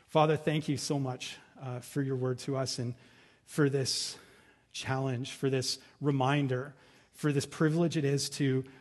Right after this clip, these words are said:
be thinking about people in our midst that may be weak and struggling with who you are,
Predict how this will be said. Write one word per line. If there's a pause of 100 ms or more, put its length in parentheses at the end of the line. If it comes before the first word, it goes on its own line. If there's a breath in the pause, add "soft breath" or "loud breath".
(480 loud breath)
be
thinking
about (380)
people
in
our
midst (320)
that
may (140)
be
weak (380 soft breath)
and
struggling
with
who
you
are,